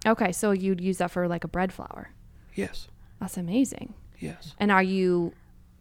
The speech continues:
Speaker 1: do you mill any and sell milled flour?
Speaker 2: We have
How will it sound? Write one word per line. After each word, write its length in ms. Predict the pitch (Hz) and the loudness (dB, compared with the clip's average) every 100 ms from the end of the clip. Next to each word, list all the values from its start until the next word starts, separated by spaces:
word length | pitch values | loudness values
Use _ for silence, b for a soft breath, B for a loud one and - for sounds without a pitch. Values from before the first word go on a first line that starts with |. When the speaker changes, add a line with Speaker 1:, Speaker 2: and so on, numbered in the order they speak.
| - | -8
Speaker 1:
do 100 | 196 | -6
you 180 | 185 190 | -2 0
mill 380 | 180 180 208 - | 0 2 2 2
any 300 | 240 254 277 | 4 4 4
and 120 | 214 | 2
sell 240 | - 196 | 2 2
milled 520 | 180 180 185 190 185 - | 2 2 2 2 -2 -6
flour? 520 | - 185 196 294 403 - | -8 -2 0 0 0 4
Speaker 2:
We 180 | 262 | 6
have 460 | 226 226 208 247 - | 8 6 6 2 -2